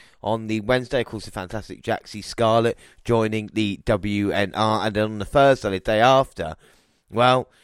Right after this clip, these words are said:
it happened again. This time last year, there was a raft of W W E releases, and exactly same date as well, the fifteenth of April, uh, W W E have confirmed the release of ten superstars. Samoa Joe,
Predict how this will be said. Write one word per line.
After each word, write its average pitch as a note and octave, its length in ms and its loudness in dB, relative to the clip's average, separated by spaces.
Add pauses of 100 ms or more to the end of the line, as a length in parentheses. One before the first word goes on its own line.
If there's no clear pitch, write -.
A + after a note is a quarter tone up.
(140)
it F#2+ 80 -8
happened B2 400 0
again. A#2 360 0
This B2+ 180 -6
time A2+ 260 -4
last A#2 400 0
year, G2 240 -2 (220)
there G2 100 0
was F#2 140 -4
a F#2+ 80 -6
raft A#2 420 6
of F#2+ 100 -6
W G2 280 -2
W F#2+ 120 -2
E F2 40 -6
releases, F#2+ 520 -2
and F#2 80 -12
exactly G2+ 380 0
same G2+ 420 -4
date G#2 380 0 (320)
as F#2 200 -6
well, G2+ 240 4
the F2 40 -2
fifteenth A2 680 -4 (260)
of F#2 160 -6
April, G2+ 640 0 (280)
uh, F#2+ 160 0
W - 20 -20
W G#2+ 260 -2
E F#2+ 40 -4
have F2+ 100 -10
confirmed G2+ 320 -2
the F#2 60 -2
release G2+ 240 -2
of F#2 120 -16
ten C3 360 0
superstars. D#2 800 -10 (420)
Samoa C3 420 6
Joe, C3+ 400 6